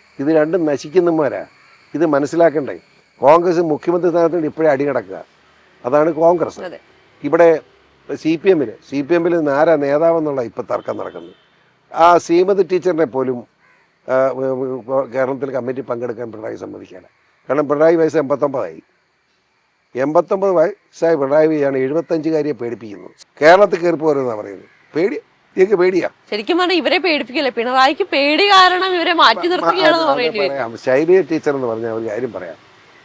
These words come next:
Speaker 1: കേരളം കണ്ട ഏറ്റവും നല്ല ആരോഗ്യമന്ത്രിയാണ്.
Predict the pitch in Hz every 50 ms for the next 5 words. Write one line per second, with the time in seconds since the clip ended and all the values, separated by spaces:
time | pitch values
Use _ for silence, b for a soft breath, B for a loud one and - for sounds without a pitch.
0 | b b b _ _ - - - 151 160 170 185 196 196 196 190 180 165 139 123
1 | 120 117 120 117 - _ - 127 131 139 135 - _ - - 160 147 131 123 120
2 | 117 117 120 120 104 98 107 104 110 98 101 113 107 92 92 90 90 - -